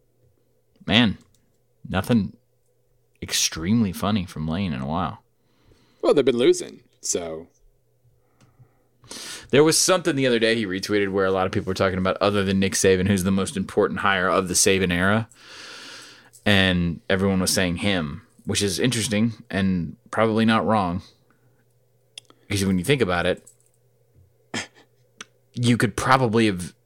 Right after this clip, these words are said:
Speaker 1: Kirby was so close to Nick
Speaker 2: Mm-hmm.
Speaker 1: in terms of, like, style, philosophy, side of the ball, and all that. We may not be able to really parse what hi-, was his accomplishment and what was Nick's,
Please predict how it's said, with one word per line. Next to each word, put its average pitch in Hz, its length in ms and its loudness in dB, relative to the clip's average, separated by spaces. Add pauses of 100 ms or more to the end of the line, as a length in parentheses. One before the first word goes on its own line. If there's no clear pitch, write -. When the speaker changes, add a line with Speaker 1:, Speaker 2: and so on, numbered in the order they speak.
(2000)
Speaker 1:
Kirby 143 380 4
was 110 180 0
so 110 260 2
close 104 400 0
to 104 100 -2
Nick 95 520 0 (140)
Speaker 2:
Mm-hmm. 107 260 -4
Speaker 1:
in 107 60 4
terms 98 260 0
of, 95 100 -2
like, 90 240 -2 (240)
style, 95 360 4
philosophy, 90 600 0
side 87 240 0
of 85 40 -2
the 87 60 -2
ball, 85 220 0
and 90 100 0
all 95 120 0
that. 104 260 0 (1040)
We 110 100 6
may 104 160 6
not 95 300 2
be 107 120 4
able 98 160 4
to - 120 0
really 98 300 2
parse 98 420 0
what 95 240 0
hi-, - 140 -4
was 95 220 -2
his 101 140 2
accomplishment 95 640 0
and 90 120 -2
what 92 100 0
was 87 160 -4
Nick's, - 420 -2